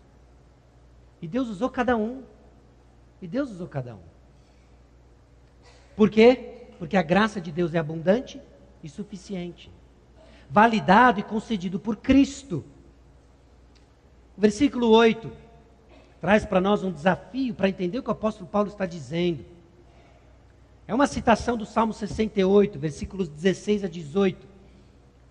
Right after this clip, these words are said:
E às vezes traz muita confusão, porque é uma citação levemente diferente do que diz o Salmo sessenta e oito. O versículo oito do Efésios capítulo quatro diz que Deus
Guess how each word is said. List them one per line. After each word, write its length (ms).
E 80
às 80
vezes 180
traz 220
muita 240
confusão, 600
porque 680
é 120
uma 160
citação 760
levemente 880
diferente 1120
do 140
que 100
diz 220
o 60
Salmo 280
sessenta 460
e 40
oito. 360
O 60
versículo 520
oito 300
do 160
Efésios 380
capítulo 400
quatro 400
diz 220
que 120
Deus 480